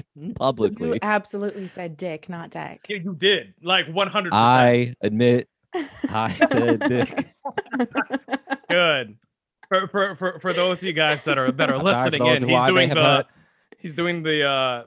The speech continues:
Speaker 1: the, what is, the Clinton thumb while you're, while you're doing
Speaker 2: Yeah,
Speaker 1: this.
Speaker 2: but I'm
Speaker 1: Yeah.
Speaker 2: doing a Kennedy impression.
Speaker 1: Yeah,
Speaker 2: I'm
Speaker 1: it was
Speaker 2: sorry
Speaker 1: a
Speaker 2: for
Speaker 1: little
Speaker 2: those
Speaker 1: all
Speaker 2: who I
Speaker 1: over the
Speaker 2: may have
Speaker 1: place. Which of the presidents do you think, um, like hentai?
Speaker 3: All of them.
Speaker 2: Obama,
Speaker 1: Yeah?
Speaker 2: for sure.
Speaker 1: Yeah,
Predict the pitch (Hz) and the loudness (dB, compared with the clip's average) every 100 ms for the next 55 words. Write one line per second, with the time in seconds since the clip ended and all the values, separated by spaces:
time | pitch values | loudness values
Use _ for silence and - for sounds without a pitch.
0 | - 143 147 151 147 - 185 165 143 - | -14 -8 -8 -8 -10 -6 -6 -6 -6 0
1 | 156 123 107 127 135 131 120 113 117 120 | 0 -2 -8 -6 -4 -4 -6 -8 -8 -10
2 | 117 107 98 87 85 85 - 269 123 135 | -10 -6 -4 -2 -4 -6 -4 0 0 2
3 | 180 156 - - 127 127 120 104 95 104 | 2 2 0 -2 -4 -2 -2 -4 -2 -4
4 | - 110 107 _ _ _ _ 190 220 160 | -4 -10 -10 _ _ _ _ 0 0 0
5 | 143 175 190 117 120 214 113 120 - 113 | 0 0 2 2 2 4 4 6 4 2
6 | 113 117 117 123 151 - _ _ _ _ | 2 2 2 2 0 -2 _ _ _ _
7 | _ _ _ _ _ _ - 165 320 330 | _ _ _ _ _ _ -12 -6 -6 -4
8 | 320 - 233 226 208 165 135 160 156 175 | -6 -4 -2 -2 -4 -10 -10 -8 -6 -6
9 | 147 - - - 143 131 127 123 117 107 | -8 -12 -20 -4 -2 0 0 -4 -8 -14
10 | 101 _ _ 135 139 120 135 120 120 98 | -18 _ _ -8 -6 -6 -10 -12 -12 -16
11 | 104 _ _ _ _ - 180 180 185 233 | -18 _ _ _ _ -6 -4 -4 -6 -8
12 | 247 277 294 _ _ _ _ _ _ _ | -8 -8 -10 _ _ _ _ _ _ _
13 | 104 - 92 87 170 226 - 76 - 82 | -12 -6 -6 -2 -2 -2 -8 -16 -6 -4
14 | 78 78 _ _ _ 147 | -2 -4 _ _ _ -12